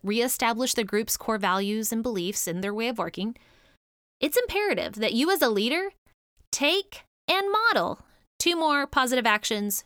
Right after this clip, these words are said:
towards progress if you're leading in a dysfunctional organization. So if you are in a role where you have some authority, first, communicate, communicate, communicate. <laughs>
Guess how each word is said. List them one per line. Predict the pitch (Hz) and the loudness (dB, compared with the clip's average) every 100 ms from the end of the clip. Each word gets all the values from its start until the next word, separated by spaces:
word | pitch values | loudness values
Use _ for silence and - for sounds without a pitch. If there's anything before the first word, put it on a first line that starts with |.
| _ - | _ -4
towards | 220 202 - | -2 -2 -4
progress | - 294 277 185 - - - - _ _ _ _ | 0 2 2 0 -4 -4 -6 -8 _ _ _ _
if | 233 233 | 0 2
you're | 262 269 | 0 0
leading | 226 220 220 220 | -2 0 0 0
in | 202 | 0
a | 202 | -2
dysfunctional | 190 190 185 - 190 | -2 -4 -4 -4 -4
organization. | - 175 170 160 185 - - - - - - | -4 -6 -6 -6 -6 -6 -8 -14 -20 -20 -4
So | - - - | 0 0 -2
if | 180 | -2
you | 240 311 | 0 2
are | 294 | 0
in | 262 | 0
a | 311 | 0
role | 277 240 | 2 2
where | 208 | 0
you | 208 208 | -2 -2
have | 214 | -2
some | 233 220 | -2 -2
authority, | 208 180 - - _ - - - _ | -2 -4 -6 -16 _ -20 -20 -20 _
first, | - 302 392 - - - - _ - - - | 2 4 4 0 -4 -8 -16 _ -20 -20 -8
communicate, | 226 202 233 339 349 339 339 - - - - | 0 2 4 2 0 -2 -2 -6 -14 -20 -6
communicate, | 233 208 233 247 262 247 - - - - | -2 0 0 0 -2 -2 -6 -10 -20 -10
communicate. | 269 196 160 - - - - - - - 381 | -4 -2 -4 -8 -12 -12 -8 -6 -8 -4 -2
<laughs> | - - | -2 -2